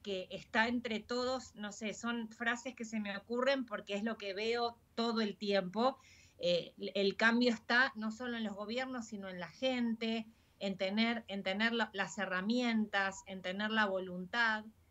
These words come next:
Y, y en esto que hablábamos el otro día de cómo también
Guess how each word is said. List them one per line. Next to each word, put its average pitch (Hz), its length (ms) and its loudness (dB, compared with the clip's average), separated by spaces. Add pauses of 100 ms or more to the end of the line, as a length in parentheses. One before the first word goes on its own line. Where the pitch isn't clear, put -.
(300)
Y, 202 360 -16
y 220 180 0
en 233 100 -2
esto 269 240 -2
que 277 80 -4
hablábamos 254 460 0
el 233 140 -6
otro 240 280 -8
día 240 240 -2
de 220 200 -6
cómo 247 340 -2
también 226 540 0